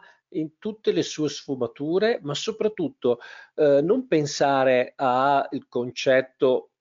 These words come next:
più specialistico come, come tanti vogliono vendere del prepping, ma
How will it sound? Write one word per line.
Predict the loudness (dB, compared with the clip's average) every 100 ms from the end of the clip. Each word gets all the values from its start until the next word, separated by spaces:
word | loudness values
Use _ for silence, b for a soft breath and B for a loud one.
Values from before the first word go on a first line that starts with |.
| _
più | -2 -2
specialistico | -6 _ -2 0 -2 0 -4 -4 -8 -2 0
come, | 2 0 -2
come | -4 -2 0 2 0 -2
tanti | -2 -2 -4
vogliono | -2 0 0 -2
vendere | 0 0 -2
del | -2 -4
prepping, | -2 -2 -2 -4 -6
ma | -2 -2 -2